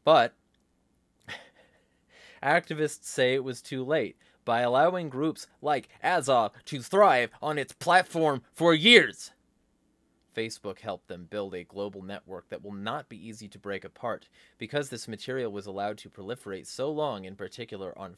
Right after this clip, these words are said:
Facebook, we now have thousands, millions of people who have been sucked into the world of white supremacy and other forms of extremism, says Byrick. That platform, or that problem now exists. That's the fallout for not having acted originally.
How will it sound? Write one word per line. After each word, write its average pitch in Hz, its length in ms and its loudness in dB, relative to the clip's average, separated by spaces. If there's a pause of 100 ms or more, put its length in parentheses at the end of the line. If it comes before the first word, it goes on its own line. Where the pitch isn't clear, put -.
(160)
Facebook, 156 500 -8 (400)
we 143 100 -6
now 185 220 2
have 147 140 0 (120)
thousands, 147 500 0
millions 104 540 -8
of 95 160 -20
people 135 400 -14
who 113 60 -8
have 104 120 -10
been 104 160 -12
sucked - 380 -8
into 135 180 -10
the 101 80 -10
world 98 420 -8 (280)
of 92 140 -12
white 110 200 -4
supremacy 113 640 -10
and 98 100 -12
other 139 220 -6
forms 110 400 -10
of 98 80 -18
extremism, 107 760 -12
says 101 260 -14
Byrick. 76 520 -14 (420)
That 170 240 -2
platform, 120 720 -4
or - 80 -8
that 151 220 -2
problem 151 420 -2
now 131 220 -4
exists. 104 540 -10
That's 127 240 -4
the 107 120 -10 (240)
fallout 120 480 2 (300)
for 127 100 2
not 160 280 4
having 151 500 4
acted 160 400 0
originally. 180 760 4